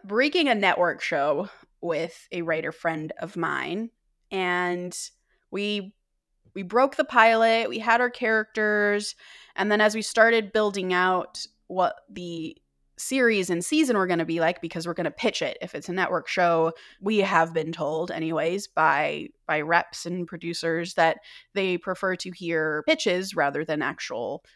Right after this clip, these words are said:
um, pilots in, in network television. So we are prepping our pitch. So as part of our pitch, of course, we have to figure out what our season is so we can pitch that and what our series is.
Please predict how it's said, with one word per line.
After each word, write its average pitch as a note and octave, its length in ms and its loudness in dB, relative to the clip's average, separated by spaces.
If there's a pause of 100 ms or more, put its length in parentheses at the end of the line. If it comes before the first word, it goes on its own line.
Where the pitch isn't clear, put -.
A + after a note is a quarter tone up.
(220)
um, - 220 -8
pilots G#3 680 2
in, A2+ 360 -10 (140)
in E3 120 -8
network A#2 380 -8
television. G3 600 -4
So D#3+ 200 -2
we D#3 120 -6
are B2 200 -8
prepping C#4 440 0
our C#3+ 160 -2
pitch. - 440 0 (280)
So - 60 -14
as G#3 60 -10
part E4 220 8
of E4 60 2
our C#4 80 8
pitch, A#3 240 0
of A3+ 120 -6
course, F3+ 300 -2
we G3 60 -8
have F#3+ 140 -2
to F#3+ 80 -10
figure E3 260 0
out D#3+ 80 4
what D#3 100 0
our E3 80 -2
season C4+ 380 0
is D#3 160 -4
so D#3 60 -8
we D#3 60 -6
can E3+ 240 -12
pitch D#3+ 220 -10
that D#3 160 0
and G3 80 -6
what G3 80 -6
our A3+ 80 -4
series A3 400 -4
is. - 140 -8